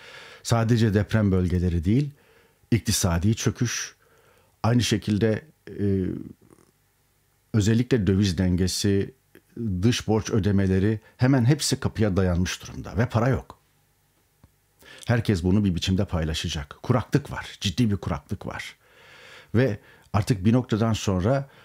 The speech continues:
parası olanlar da belki belli ürün ve hizmetlere ulaşamayacaklar. Gıdada kara borsanın kapıda olduğunu söylüyor ekonomistler. Böyle bir ortamda seçime gidiliyor ve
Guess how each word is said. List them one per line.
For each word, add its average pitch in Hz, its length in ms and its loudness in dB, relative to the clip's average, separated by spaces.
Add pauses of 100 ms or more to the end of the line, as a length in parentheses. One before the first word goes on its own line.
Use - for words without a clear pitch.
(120)
parası 123 360 2
olanlar 127 480 4
da 107 120 2
belki 98 400 -2
belli 107 440 2 (300)
ürün 127 280 4
ve 104 60 2
hizmetlere 98 540 2
ulaşamayacaklar. 92 960 -2 (160)
Gıdada 113 460 2
kara 110 260 0
borsanın 95 500 0 (440)
kapıda 131 300 4
olduğunu 90 380 2
söylüyor 76 600 -6 (260)
ekonomistler. - 800 -6 (1300)
Böyle 156 260 6
bir 127 80 4
ortamda 104 580 2
seçime 98 420 0
gidiliyor 92 560 0
ve 110 260 0